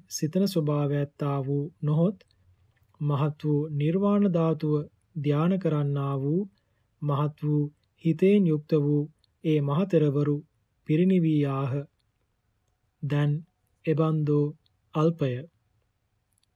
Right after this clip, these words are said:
පාරාපරිය තේර ගාථා වලින් උපුටාගෙන ලදී.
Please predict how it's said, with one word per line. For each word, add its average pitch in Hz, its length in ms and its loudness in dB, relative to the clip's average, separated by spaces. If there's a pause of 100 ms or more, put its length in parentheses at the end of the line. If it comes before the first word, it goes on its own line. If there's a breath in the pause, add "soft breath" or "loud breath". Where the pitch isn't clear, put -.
(1300)
පාරාපරිය 151 880 0 (120)
තේර 147 340 0
ගාථා 135 500 -6 (1700)
වලින් 151 240 0
උපුටාගෙන 143 580 -4
ලදී. 139 340 -6